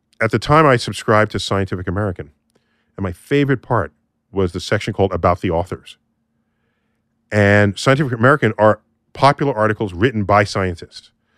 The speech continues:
So every article ha-, is the horse's mouth speaking about their cherished expertise. And my favorite part is about the authors, where they listed for every author where they went to college,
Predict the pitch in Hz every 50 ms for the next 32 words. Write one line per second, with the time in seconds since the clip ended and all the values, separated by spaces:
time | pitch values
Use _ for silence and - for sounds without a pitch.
0 | _ _ _ _ _ _ _ _ _ - - - 110 95 90 - _ - 123 135
1 | 127 143 143 117 117 113 110 104 - 92 78 76 82 - _ _ _ _ _ _
2 | _ _ _ _ _ _ _ _ _ _ - 113 107 - 98 92 87 92 87 -
3 | 123 110 - - 98 95 113 104 90 82 - - - - 107 92 - 85 80 80
4 | - - 90 82 87 85 - - 104 98 95 92 90 - _ _ _ _ _ _
5 | _ - - 104 92 90 87 - - 87 80 - - - 85 80 - - 80 73
6 | - - _ _ _ _ _ _ _ _ _ _ _ _ _ _ _ - 110 110
7 | 113 110 110 110 110 110 107 107 - _ _ _ _ - 101 107 104 98 - 165
8 | 165 151 - 160 139 123 104 104 90 110 120 127 - 120 110 120 117 110 87 98
9 | 107 110 113 131 156 170 156 147 165 214 226 - - - 90 78 85 - - 123
10 | - _ - 156 175 170 196 151 147 151 151 - 101 87 90 101 120 156 185 190
11 | 196 190 196 180 131 143 160 - - - - - 76 65 71 76 - -